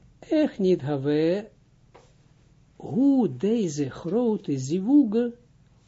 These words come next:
eh, geworden, is geworden, tot stand is gekomen,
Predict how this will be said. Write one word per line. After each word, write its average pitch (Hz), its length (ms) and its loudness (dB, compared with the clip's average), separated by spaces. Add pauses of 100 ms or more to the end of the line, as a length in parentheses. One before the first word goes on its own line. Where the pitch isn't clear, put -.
(1400)
eh, 185 440 4 (800)
geworden, 190 760 2
is - 340 -4
geworden, 180 580 0
tot - 180 -4
stand 143 480 -4
is 160 180 -6
gekomen, 214 540 -8